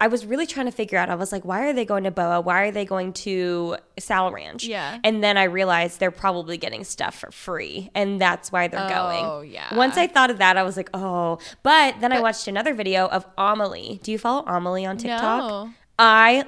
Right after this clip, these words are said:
Speaker 1: love her. She's really cute. She's super pretty and also is great with activism. Like, it's cool to see
Speaker 2: Oh, I love that.
Speaker 1: someone at that level doing it. And, um, she said that at BOA, they'll give them, like, a little bit of a discount,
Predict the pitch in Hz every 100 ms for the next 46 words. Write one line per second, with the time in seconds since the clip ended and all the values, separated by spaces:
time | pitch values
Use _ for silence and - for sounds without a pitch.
0 | - 180 120 190 175 - 254 190 202 185
1 | 180 185 139 - - 220 294 403 392 202
2 | 202 214 180 180 202 190 - 196 190 175
3 | - 190 180 185 160 165 - 190 202 247
4 | 254 190 190 - 180 180 185 - 175 175
5 | 175 247 233 220 208 220 190 196 196 -
6 | - 185 180 170 - 180 180 190 185 185
7 | 226 254 - - - - 247 240 220 214
8 | - 214 208 202 - 277 269 277 220 240
9 | 220 214 190 190 185 196 196 202 202 190
10 | 190 190 190 202 196 - - 190 180 180
11 | 175 185 202 196 202 208 208 - 214 214
12 | 226